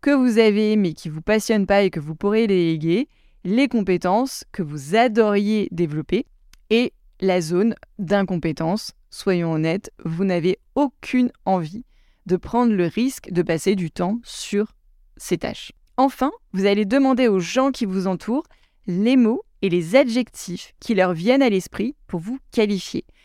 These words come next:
Alors bien sûr, vous allez pouvoir utiliser un outil comme le test M B T I. Je l'avais fait pour moi et ça m'avait beaucoup aidé.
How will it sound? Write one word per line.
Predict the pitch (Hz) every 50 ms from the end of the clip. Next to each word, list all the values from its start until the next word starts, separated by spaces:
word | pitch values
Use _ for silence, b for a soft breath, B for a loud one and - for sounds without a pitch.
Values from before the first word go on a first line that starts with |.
| b b b b
Alors | b 196 190 185 175 -
bien | 208 160 196 196 190
sûr, | 170 - - 254 285 330
vous | 285 233 175 185 160 175
allez | 170 175 170
pouvoir | - - 190 196 214 214
utiliser | 208 185 - - - 185 170 156 170 190 226
un | 220 190 180
outil | 165 165 - - 208 208
comme | - - 180 170 165 165
le | 170 170
test | - 220 214 214 208 - - _ _ _ _ _
M | - 208 208 208 208 190
B | 170 185 214 214 202 -
T | - - 165 160 - -
I. | - 202 226 311 b b b b b b b -
Je | - 190
l'avais | 202 190 190 190
fait | 185 - - 370 349
pour | - - 285 262
moi | 214 202 233 311
et | 320
ça | 247 - 185
m'avait | 170 170 170 170
beaucoup | 160 165 196 254 277 - - 311 262
aidé. | 208 165 170 180 -